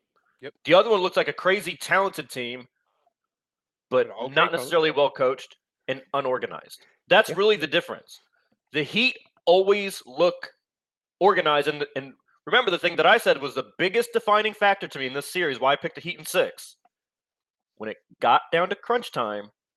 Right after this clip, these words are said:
Speaker 2: when shit gets tight, I said, "I trust the Heat."
Speaker 1: Yep.
Speaker 2: I don't trust them.
Speaker 1: Find a
Speaker 2: And that has
Speaker 1: closer.
Speaker 2: been both games so far.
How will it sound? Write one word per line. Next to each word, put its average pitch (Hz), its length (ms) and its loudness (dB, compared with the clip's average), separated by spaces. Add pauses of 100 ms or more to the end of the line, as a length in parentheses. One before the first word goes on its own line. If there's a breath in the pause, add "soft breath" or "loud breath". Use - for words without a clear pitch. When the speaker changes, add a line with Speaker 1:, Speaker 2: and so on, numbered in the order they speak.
(300)
Speaker 2:
when 107 120 -8
shit - 300 -8
gets 196 180 -2
tight, 220 340 4 (960)
I 110 80 -4
said, 117 160 -6 (100)
"I 143 120 2
trust 160 360 0
the 113 40 -16
Heat." 92 220 -20 (400)
Speaker 1:
Yep. 143 180 -4 (580)
Speaker 2:
I 104 60 -6
don't - 220 -2
trust - 240 -2
them. 92 140 -6 (680)
Speaker 1:
Find 151 260 4
a 156 40 4
Speaker 2:
And - 100 -6
that 185 180 10
has 220 140 10
Speaker 1:
closer. 214 200 4
Speaker 2:
been 180 160 -8
both 180 340 2
games 185 280 -2
so 135 180 -2
far. 90 300 -12